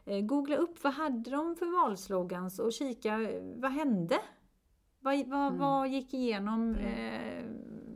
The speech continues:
Speaker 1: så, vad hände med alla vallöften? Vilka,
Speaker 2: Mm.
Speaker 1: vilka höll de? Var det något
Speaker 2: Mm.
Speaker 1: parti som höll något vallöfte, eller skyllde de bara på att de inte kunde för att de inte var i majoritet?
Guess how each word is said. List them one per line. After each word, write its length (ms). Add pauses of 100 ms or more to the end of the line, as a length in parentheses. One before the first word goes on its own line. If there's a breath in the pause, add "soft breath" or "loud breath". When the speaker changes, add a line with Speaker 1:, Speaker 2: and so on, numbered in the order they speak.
(640 loud breath)
Speaker 1:
så, 260
vad 120
hände 340
med 240
alla 460
vallöften? 1600 (180)
Vilka, 300
Speaker 2:
Mm. 120
Speaker 1:
vilka 300 (440)
höll 260
de? 140
Var 140
det 80
något 200
Speaker 2:
Mm. 120 (120)
Speaker 1:
parti 340
som 180
höll 200
något 380
vallöfte, 500
eller 140
skyllde 300
de 140
bara 200
på 100
att 100
de 120
inte 180
kunde 360
för 120
att 80
de 120
inte 200
var 160
i 60
majoritet? 880